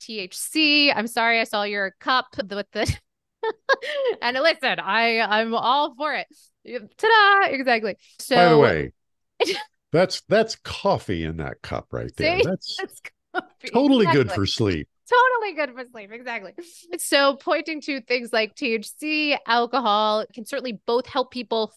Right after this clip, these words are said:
Speaker 1: fall asleep. We do see that in many studies often can help support sleep onset for both of those.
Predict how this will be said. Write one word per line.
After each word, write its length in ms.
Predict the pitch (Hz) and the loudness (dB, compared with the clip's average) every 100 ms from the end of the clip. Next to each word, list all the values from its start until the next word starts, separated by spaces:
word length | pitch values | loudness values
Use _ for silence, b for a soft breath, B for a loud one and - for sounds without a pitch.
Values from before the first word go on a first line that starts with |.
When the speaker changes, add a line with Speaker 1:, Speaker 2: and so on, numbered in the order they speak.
| - | -4
Speaker 1:
fall 260 | 220 392 453 | -2 0 -4
asleep. 340 | - 196 170 | -6 -10 -8
We 60 | 208 | -8
do 160 | 240 | -8
see 180 | 247 254 | -8 -6
that 240 | 208 190 | -4 -4
in 240 | 196 190 190 | -6 -8 -6
many 220 | 196 233 | -8 -8
studies 380 | 226 196 190 180 | -6 -6 -6 -6
often 300 | 180 - 185 | -8 -10 -12
can 140 | 202 | -10
help 240 | 180 190 - | -10 -10 -12
support 460 | 185 208 190 - | -12 -8 -8 -8
sleep 260 | - 220 - | -10 -10 -10
onset 420 | - 202 269 - - | -10 -6 -6 -8 -10
for 100 | 175 | -10
both 320 | 196 233 302 | -6 -6 -6
of 80 | 202 | -8
those. 240 | 202 196 | -8 -10